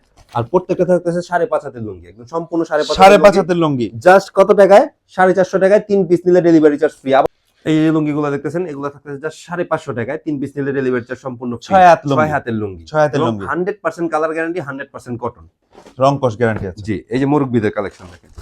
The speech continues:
Speaker 1: এই যে মুরব্বিদের কালেকশন। সম্পূর্ণ মুরব্বিদের কালেকশন
Speaker 2: ওর
Speaker 1: থাকতেছে
Speaker 2: হাতে
Speaker 1: just
Speaker 2: মুরব্বিদের কালেকশন, আমার হাতে ইয়াংদের কালেকশন।
Speaker 1: জি,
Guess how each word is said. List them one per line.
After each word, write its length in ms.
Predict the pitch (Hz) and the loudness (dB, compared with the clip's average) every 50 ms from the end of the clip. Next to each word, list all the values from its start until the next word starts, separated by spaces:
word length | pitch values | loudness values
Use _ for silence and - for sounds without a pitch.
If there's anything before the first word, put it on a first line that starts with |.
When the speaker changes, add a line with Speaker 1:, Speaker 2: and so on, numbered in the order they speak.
| _ _ _ _ _ - | _ _ _ _ _ -8
Speaker 1:
এই 60 | 123 110 | -6 -6
যে 40 | 104 104 | -4 -6
মুরব্বিদের 380 | 110 113 113 101 98 92 90 82 87 | -4 -6 -6 -6 -8 -12 -12 -12 -14
কালেকশন। 300 | 87 82 _ _ _ _ _ _ _ _ _ _ _ _ _ _ _ _ - | -16 -18 _ _ _ _ _ _ _ _ _ _ _ _ _ _ _ _ -6
সম্পূর্ণ 500 | 143 160 160 139 120 - 165 165 170 165 165 165 | -4 -4 -4 -6 -4 -2 0 0 0 0 0 0
মুরব্বিদের 420 | 170 165 156 151 147 156 151 147 - 151 | 0 0 -2 0 0 0 0 2 0 0
কালেকশন 240 | 151 147 - 156 | -2 -2 -4 -6
Speaker 2:
ওর 60 | 147 139 | -2 2
Speaker 1:
থাকতেছে 160 | 143 151 160 | 4 6 6
Speaker 2:
হাতে 160 | 160 156 170 | 6 6 4
Speaker 1:
just 80 | 165 175 | 4 4
Speaker 2:
মুরব্বিদের 420 | 175 175 175 151 156 143 156 156 143 151 | 4 4 4 2 2 2 2 2 2 2
কালেকশন, 260 | 143 139 139 - 127 123 | -2 -2 -6 -10 -10 -10
আমার 120 | 123 127 127 | -10 -8 -10
হাতে 120 | 131 - 131 123 | -12 -12 -10 -8
ইয়াংদের 340 | 120 123 123 123 117 120 110 - | -6 -6 -6 -6 -8 -10 -10 -10
কালেকশন। 280 | 104 98 95 _ 113 104 113 | -14 -16 -16 _ -14 -10 -8
Speaker 1:
জি, 80 | 101 | -8